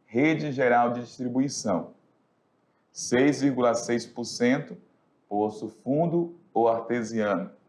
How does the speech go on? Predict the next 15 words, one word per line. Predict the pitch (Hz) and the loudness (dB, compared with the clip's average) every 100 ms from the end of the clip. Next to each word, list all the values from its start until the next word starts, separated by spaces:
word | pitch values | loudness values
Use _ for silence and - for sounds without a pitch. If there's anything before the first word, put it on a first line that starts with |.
| _ _ _ _ _ - | _ _ _ _ _ -2
Três | 135 143 123 | 2 2 2
vírgula | 135 123 123 | 0 2 0
três | - 123 117 | 0 -2 -2
por | - 131 | -4 -6
cento, | - 143 160 214 - - _ _ _ _ | -4 -2 0 -2 -8 -20 _ _ _ _
poço | 127 131 - 123 | 0 0 -2 -2
raso, | 117 131 139 147 170 - _ | 4 4 4 0 -6 -14 _
freático | - 135 127 127 - - - 156 - _ - | -6 0 4 4 2 -4 -8 -8 -10 _ 0
ou | 135 151 - | 2 2 0
cacimba. | - 151 - - 131 123 95 85 - _ _ _ _ _ _ _ | 0 -2 -2 -2 2 2 2 -2 -6 _ _ _ _ _ _ _
Dois | 107 117 110 | 2 2 4
vírgula | 131 123 123 | 4 4 4
um | 123 | 2
por | 123 127 | 0 -2
cento | - 127 170 | 2 2 2